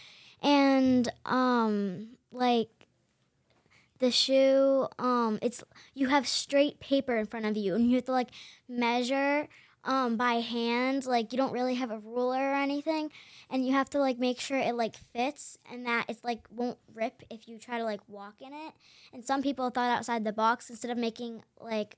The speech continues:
um, a sneaker, they made a sandal, which would be a lot quicker, <laughs> in my opinion, and it's just really interesting.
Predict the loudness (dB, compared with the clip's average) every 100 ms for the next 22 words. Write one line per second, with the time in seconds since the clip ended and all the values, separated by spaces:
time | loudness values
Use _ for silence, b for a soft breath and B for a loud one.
0 | -8 -4 -4 -6 -10 b b b -14 -12
1 | -10 -10 -10 -8 0 2 4 6 6 4
2 | -2 -2 2 4 6 4 4 -2 -2 2
3 | 4 4 4 2 0 -2 2 6 8 8
4 | 6 4 2 -4 -20 -20 -20 _ _ _
5 | -16 -12 -10 -12 -14 -14 -14 -14 -16 -20
6 | -16 -14 -12 -14 -14 -12 -12 -10 -8 -6
7 | -6 -8 -8 -12 -14 -18